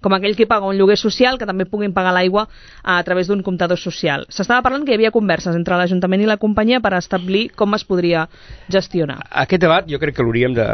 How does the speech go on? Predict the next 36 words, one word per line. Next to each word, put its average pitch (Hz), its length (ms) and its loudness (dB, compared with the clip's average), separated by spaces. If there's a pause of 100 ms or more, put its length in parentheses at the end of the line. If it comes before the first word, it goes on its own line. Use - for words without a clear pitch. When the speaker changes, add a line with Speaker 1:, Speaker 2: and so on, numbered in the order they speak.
(460)
Speaker 2:
de 117 160 -4
lo 107 160 0
que 117 80 0
en 113 80 0
diem 123 180 2
comptadors 107 380 -2
socials, 139 440 2 (360)
d'emmarcar 123 500 0
bé. 87 120 -6 (240)
Speaker 1:
Mhm. 185 260 0
Speaker 2:
És 120 140 -2
a 107 80 0
dir, 90 160 -6 (440)
aquí 143 220 0
hi - 40 6
ha 160 40 4
una 135 160 0
co-, 160 160 2
o 143 160 -4
sigui, 123 160 0 (560)
què 190 160 4
regeix 131 480 0 (360)
el 120 200 0
que 117 80 -6
pot 123 160 -2
fer 139 80 -2
o 123 80 -2
no 110 60 -4
pot - 100 -8
fer 117 80 -2
la 101 80 -4
companyia? 98 500 -6 (280)
El 131 100 -2
reglament 123 400 0
del 107 80 -2
servei. 92 400 -8